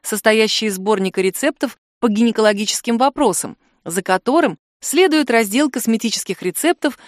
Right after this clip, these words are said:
по украшению женской груди, лица, рук и ног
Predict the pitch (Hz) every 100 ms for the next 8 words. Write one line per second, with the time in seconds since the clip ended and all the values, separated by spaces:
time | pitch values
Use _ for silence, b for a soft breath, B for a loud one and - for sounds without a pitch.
0 | b - 320 247 226 - 240 190 180 170
1 | 180 - 180 165 170 151 226 302 190 160
2 | - 214 175 185 165 160 160 269 339